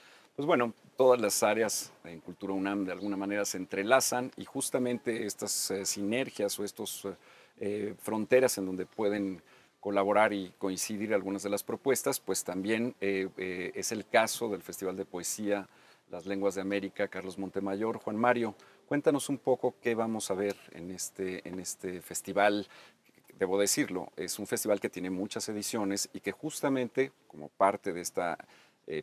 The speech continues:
política y estrategia de, de vincular las distintas áreas de la universidad, eh, ahora lo hacemos en el marco del Festival Cultura unam.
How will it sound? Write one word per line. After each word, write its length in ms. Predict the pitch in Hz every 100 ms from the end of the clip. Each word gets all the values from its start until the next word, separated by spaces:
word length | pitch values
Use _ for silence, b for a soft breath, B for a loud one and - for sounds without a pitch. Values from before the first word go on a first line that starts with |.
| -
política 540 | 92 95 104 95 90
y 60 | 80
estrategia 600 | - 85 - 98 - 95
de, 240 | 82 69
de 120 | 85
vincular 640 | 82 90 - 98 101 107 98
las 160 | 80
distintas 420 | - - 98 92 95
áreas 180 | 95
de 60 | 92
la 100 | 87
universidad, 600 | 90 87 87 104 95 101 - b b b
eh, 240 | 85 87 -
ahora 560 | 92 98 101 98 104 _
lo 260 | - 90 90
hacemos 420 | 85 113 107 104
en 100 | 92
el 80 | 87
marco 300 | 92 87 90
del 80 | 85
Festival 380 | 82 - 85 82
Cultura 320 | 85 73 71
unam. 180 | 62